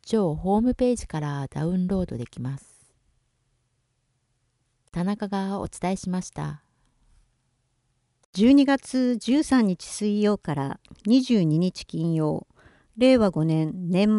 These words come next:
Speaker 2: 末の交通安全県民運動。スローガン、持ちましょう、心の余裕と車間距離。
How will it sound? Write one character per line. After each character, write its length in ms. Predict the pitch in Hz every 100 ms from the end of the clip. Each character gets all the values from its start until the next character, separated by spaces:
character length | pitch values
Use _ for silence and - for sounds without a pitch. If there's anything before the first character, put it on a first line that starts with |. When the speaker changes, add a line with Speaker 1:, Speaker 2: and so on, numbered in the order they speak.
| 202
Speaker 2:
末 160 | -
の 360 | 175 170 165 - _ _
交 200 | - 247
通 320 | - 254 247
安 160 | 240 226
全 340 | - 147 156
県 340 | - 233 240 233
民 240 | 233 220
運 200 | 220 190
動。 300 | 160 156 - _ _ _ _ _ _ _ _ _ _ _ _ _
ス 220 | _ - 208
ロ 180 | 262
ー 20 | 226
ガ 140 | 143
ン、 200 | 143 165 - _ -
持 160 | 156
ち 140 | - 240
ま 160 | 247
し 160 | - 254
ょ 280 | 220 143 -
う、 20 | -
心 380 | 147 247 269
の 120 | 226 185
余 200 | 151 151
裕 180 | 151
と 340 | 147 - 147 -
車 200 | - 170
間 240 | 202 220
距 140 | 214 214
離。 160 | 165